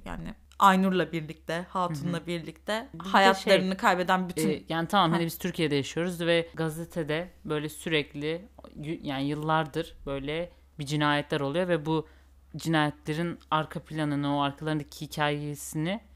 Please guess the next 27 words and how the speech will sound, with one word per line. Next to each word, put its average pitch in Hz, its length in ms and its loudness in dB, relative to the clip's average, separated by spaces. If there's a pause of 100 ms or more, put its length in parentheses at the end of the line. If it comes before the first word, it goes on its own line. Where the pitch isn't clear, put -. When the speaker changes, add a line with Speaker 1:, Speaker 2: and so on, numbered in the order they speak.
Speaker 2:
hiç - 220 -6
bilmiyoruz, 151 320 0
bu - 60 -16
kadar 135 220 -2
tanık 147 260 -4
olmuyoruz. 147 340 -4
Speaker 1:
Hı 190 40 0 (100)
hı. 180 40 -2 (400)
Speaker 2:
Bu 196 60 4
anlamda 190 440 4
biyografik 170 440 0
olması 175 420 -2
da 156 300 0
hani 143 160 -2
ilgi 139 220 -8
çekici. 156 420 -10 (120)
Hem 156 160 -6
Almanya'da 139 440 -2
olması 131 360 -4
hem 135 100 0
Kürt - 300 -8
olmaları. 123 360 -8 (260)
Ama 202 180 4
yani 190 360 6
ge-, 190 340 4
gel 180 300 6
gelelim. 160 440 0